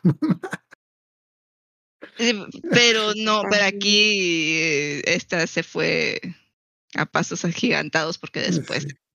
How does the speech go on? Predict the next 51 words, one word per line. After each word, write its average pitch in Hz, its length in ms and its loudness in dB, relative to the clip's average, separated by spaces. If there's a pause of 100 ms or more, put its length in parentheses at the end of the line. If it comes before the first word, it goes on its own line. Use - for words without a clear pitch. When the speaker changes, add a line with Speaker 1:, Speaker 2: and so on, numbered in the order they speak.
(180)
Speaker 2:
se, - 540 -6
se - 140 -2 (120)
pone 156 280 -2
como 143 180 -2
la 110 120 0
Black 131 380 -2
Moon 147 360 -4
y - 440 -8
Speaker 1:
Es 185 160 2
que, - 100 -4
es, 170 120 -2
es 277 220 0
que 214 120 2
él 202 80 8
Speaker 2:
Black 208 80 6
Speaker 1:
es 196 60 4
mi, 214 60 8
Speaker 2:
Lady 214 160 6 (320)
Speaker 1:
es - 180 -2
que 214 100 2
él 208 60 8
es 185 100 8
mi 185 60 8
Speaker 2:
y - 20 10
Speaker 3:
Eso 175 160 6
me 165 60 10
Speaker 1:
papi. 214 140 2
Speaker 3:
perturbó 180 460 0
Speaker 1:
Es 202 180 4
que 196 60 4
él 185 80 6
Speaker 3:
mucho. 175 40 8
Speaker 1:
es 160 120 2
mi 240 100 6 (1300)
Sí, - 300 0 (140)
de 185 180 6
hecho, 147 180 -4
bueno, 156 260 6
Speaker 3:
Sí, 214 80 -6
Speaker 1:
eh, - 140 2
Speaker 3:
muy, 214 260 2
muy 220 120 0
Speaker 1:
total. 214 240 6
Speaker 3:
ahí. 202 400 2 (1200)
Speaker 1:
Después 226 480 8
Speaker 3:
Sí, 214 60 6
Speaker 1:
de, 196 100 8
Speaker 3:
muy, 180 280 8 (220)
muy 202 140 2
Speaker 1:
de, 151 640 6
no, 214 320 -2